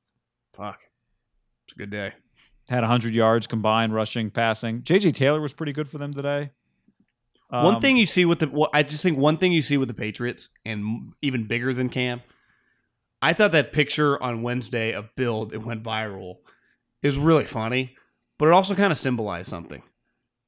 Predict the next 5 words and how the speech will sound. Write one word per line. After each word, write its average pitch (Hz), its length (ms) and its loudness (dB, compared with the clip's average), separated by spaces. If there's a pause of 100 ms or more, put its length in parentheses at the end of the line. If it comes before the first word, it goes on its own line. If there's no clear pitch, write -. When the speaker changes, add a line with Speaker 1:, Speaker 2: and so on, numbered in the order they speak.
(120)
Speaker 1:
He 175 200 4
lost, 170 560 4 (600)
I 139 120 0
mean, 139 400 4
uh, 113 280 -2